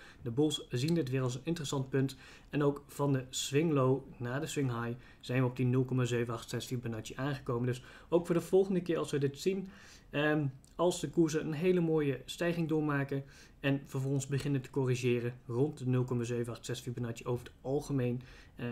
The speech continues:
willen de koersen weer gaan bouncen. Eh, even kijken dus voor Mana. We zien ook hier, even kijken of ik het, ja, het volume. Dus we zien ook hier wel een stijging, maar ook dit is een, ja, een langzame grind omhoog eigenlijk, hè. Dus het, het, het, het beweegt wel omhoog, maar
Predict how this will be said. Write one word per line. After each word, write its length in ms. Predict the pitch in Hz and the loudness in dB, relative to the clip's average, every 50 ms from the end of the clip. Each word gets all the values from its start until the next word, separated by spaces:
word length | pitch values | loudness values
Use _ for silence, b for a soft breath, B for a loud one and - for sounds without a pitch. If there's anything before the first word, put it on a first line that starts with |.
| 117 117 120 | -6 -4 0
willen 220 | 117 127 127 127 | 2 2 2 4
de 100 | 123 123 | 2 0
koersen 400 | 123 - 131 120 117 - - 117 | 0 0 -2 -2 -2 -2 -6 -6
weer 200 | 110 113 113 113 117 - - - | -4 -4 -4 -4 -6 -10 -16 -18
gaan 400 | - - - 123 113 110 113 - - - | -16 -12 -8 -8 -8 -8 -8 -10 -12 -12
bouncen. 560 | 120 113 110 117 120 127 131 127 - 107 98 - - - - - - - - - - - - - - - - - - - B B B B B B B B B B B B | -8 -4 0 2 2 2 2 2 0 -4 -8 -10 -18 -20 -20 -20 -20 -20 -20 -20 -20 -20 -20 -20 -20 -20 -20 -20 -20 -20 B B B B B B B B B B B B
Eh, 320 | - 160 170 175 175 175 | 4 6 8 8 8 8
even 160 | 175 170 170 | 8 6 6
kijken 240 | - 185 190 185 180 | 4 4 4 4 2
dus 120 | 165 160 | 0 0
voor 100 | - 160 | 2 2
Mana. 480 | 151 151 156 165 185 190 190 202 196 185 | 4 4 4 4 4 2 2 0 -2 -2
We 100 | 143 143 | -2 0
zien 200 | 151 165 165 160 | 0 0 2 2
ook 140 | 156 147 151 | 0 0 0
hier, 360 | - 165 175 180 165 - - - - - - - - - - 147 147 | 2 4 4 4 4 2 -4 -14 -20 -20 -20 -20 -18 -12 -10 -10 -8
even 240 | 143 143 139 131 131 | -8 -8 -8 -8 -8
kijken 300 | - 151 147 143 - 135 | -10 -10 -10 -8 -8 -10
of 40 | 131 | -10
ik 60 | - | -12
het, 100 | 143 - | -14 -16
ja, 80 | - - - - 147 | -16 -16 -16 -18 -20
het 120 | - - | -18 -4
volume. 380 | - - 180 196 208 202 196 196 - | 2 4 6 6 6 6 4 0 -2
Dus 180 | - 143 135 - | -6 -6 -4 -2
we 80 | 147 | 0
zien 180 | 135 147 160 156 | 0 0 2 0
ook 120 | 156 139 | 0 -2
hier 280 | - - 180 196 - 147 | -2 -2 -2 -2 -2 -4
wel 160 | 139 156 139 | -4 -4 -2
een 120 | 139 131 123 | -2 -2 -2
stijging, 480 | - - - 151 165 - - 190 180 | -2 -4 -4 -4 -4 -2 -4 -4 -4
maar 120 | 160 143 143 | -2 -2 -2
ook 120 | 139 131 | 0 0
dit 140 | 147 165 - | -2 -2 -2
is 120 | 170 143 | -2 0
een, 140 | 147 139 131 131 B B B B B B B | 0 -2 -2 -2 B B B B B B B
ja, 120 | - 156 - | -10 -8 -4
een 240 | - 143 139 127 127 | 0 2 2 4 4
langzame 540 | 139 165 196 202 180 175 165 156 151 139 123 | 4 4 2 2 0 0 -2 0 0 -2 -2
grind 520 | 117 127 123 131 135 170 202 202 185 185 - | -2 -2 0 0 0 0 0 -2 -4 -4 -4
omhoog 440 | 139 135 127 123 131 165 190 - | -2 -2 0 0 0 -2 -2 -2
eigenlijk, 320 | - 160 165 170 160 156 - | -4 -6 -6 -6 -6 -8 -6
hè. 120 | 160 156 | -6 -4
Dus 140 | 143 143 131 | -2 -2 -2
het, 180 | 143 131 - - - - - - | -4 -6 -8 -12 -20 -20 -12 -8
het, 280 | - 147 135 - - - - - | -8 -6 -6 -8 -12 -20 -20 -12
het, 240 | - 135 147 - - | -10 -10 -10 -8 -6
het 180 | 135 127 127 | -4 -4 -2
beweegt 360 | 123 135 139 165 202 202 - - | 0 4 6 6 6 4 4 0
wel 120 | 180 170 | 0 0
omhoog, 400 | 170 160 147 156 170 175 175 - | 0 0 2 2 0 0 -2 -4
maar 240 | 151 147 147 143 | -4 -4 -4 -4